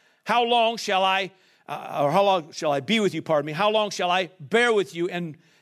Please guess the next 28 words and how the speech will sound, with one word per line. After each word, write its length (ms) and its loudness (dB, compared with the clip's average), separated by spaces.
and 140 -6
then 100 2
he 60 2
said, 340 -4
'Bring 280 2
him 260 -2
here 320 0
to 140 -8
me.' 360 -8
And 160 -4
Jesus 380 0
rebuked 460 0
the 80 -6
demon, 400 -2
and 120 -4
it 80 -12
came 220 -2
out 180 0
of 80 -4
him, 380 -8
and 120 -4
the 60 -6
child 360 0
was 140 -8
cured 380 2
that 160 -2
very 380 -2
hour. 420 0